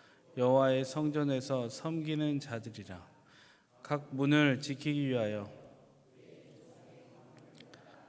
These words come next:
대소를 막론하고 다 제비 뽑혔으니. 아멘. 하나님이 우리의 헌신을 보십니다. 하나님이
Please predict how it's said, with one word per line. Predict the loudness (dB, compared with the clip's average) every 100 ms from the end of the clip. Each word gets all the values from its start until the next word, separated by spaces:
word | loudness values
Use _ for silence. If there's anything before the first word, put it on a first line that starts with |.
| -20 _ _ _
대소를 | 0 0 2 2 2
막론하고 | 2 2 0 -2 -2 -6 -8 -12 -14 -20 -20 -20 -14
다 | -6 -2 -2 -2
제비 | -4 -8 -6 -6 -6
뽑혔으니. | -8 -10 -6 -6 -6 -10 -14 -14 -14 -20 -20 -20 _ _
아멘. | -12 -10 -8 -6 -8 -8 -14 -20 -20 -20 _ _ _ _ _ _ _ _ _ _ _ -8
하나님이 | 0 2 4 4 4
우리의 | 4 2
헌신을 | 2 0 -2 0 0 0
보십니다. | -2 -6 -4 -4 -4 -6 -6 -8 -6
하나님이 | 0 2 2 0 0 -2